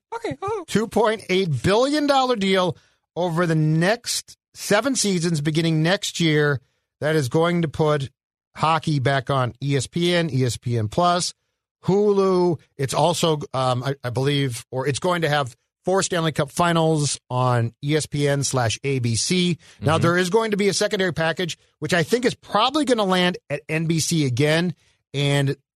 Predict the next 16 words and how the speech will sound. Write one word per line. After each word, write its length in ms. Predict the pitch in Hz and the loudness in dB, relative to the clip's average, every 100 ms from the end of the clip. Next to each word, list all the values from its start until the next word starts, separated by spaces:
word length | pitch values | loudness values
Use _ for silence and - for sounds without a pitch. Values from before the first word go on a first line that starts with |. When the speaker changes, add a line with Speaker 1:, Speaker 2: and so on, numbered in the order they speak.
| 95 | -2
Speaker 2:
that 240 | 147 175 | 0 0
package 340 | 165 165 160 135 | 0 -2 -2 0
will 160 | 143 | 0
include 340 | 135 - 127 - | 0 0 -2 -2
three 220 | 156 170 | -2 0
Stanley 240 | - 151 143 | 0 -2 -2
Cup 140 | 135 | -2
Finals, 500 | - 151 151 147 - _ _ | 0 2 2 0 -4 _ _
would 160 | 131 147 | -4 -2
include 640 | 143 - 165 160 151 147 - 131 | -2 -4 0 2 2 -2 -8 -10
an 120 | 147 | -8
N 160 | 156 160 | -4 0
B 160 | 147 127 | 0 0
C, 300 | - 190 180 | 0 0 0
of 180 | 131 | -2
course, 480 | - 156 156 156 - | -2 0 2 2 -2